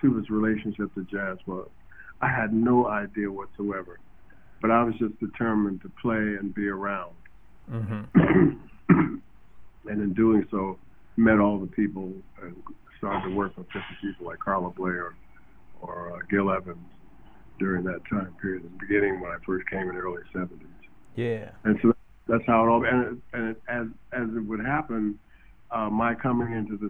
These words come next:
Speaker 1: city at that point, by the, by we got to the middle of the seventies,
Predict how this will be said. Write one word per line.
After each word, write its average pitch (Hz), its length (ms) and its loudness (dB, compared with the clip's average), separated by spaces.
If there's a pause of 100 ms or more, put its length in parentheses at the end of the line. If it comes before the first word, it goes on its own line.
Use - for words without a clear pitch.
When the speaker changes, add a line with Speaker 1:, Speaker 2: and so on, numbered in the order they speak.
(120)
Speaker 1:
city 131 220 6
at 107 100 0
that 113 260 -4
point, 120 320 -2 (240)
by 113 160 0
the, 110 160 0
by 107 220 -2
we 110 120 -2
got 117 220 -6
to 110 100 -4
the 104 60 -2
middle 120 460 8
of 101 80 2
the 107 180 0
seventies, 104 540 2